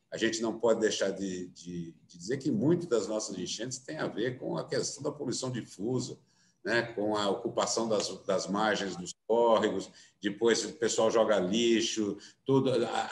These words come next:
a questão da microdrenagem da prefe-, da, que é, que é operada pela prefeitura,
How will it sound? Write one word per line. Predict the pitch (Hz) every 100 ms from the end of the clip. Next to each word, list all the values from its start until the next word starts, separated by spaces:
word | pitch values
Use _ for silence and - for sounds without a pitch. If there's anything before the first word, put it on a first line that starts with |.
| 107
a |
questão | - 110 - 127
da | 120
microdrenagem | 107 131 120 120 110 101 113 113 104
da | 101
prefe-, | - 110 - 95 -
da, | 98 95 92 92 - - 85
que | -
é, | 104 101
que | 113
é |
operada | 107 110 107 107
pela | 110 104 -
prefeitura, | - - - - 117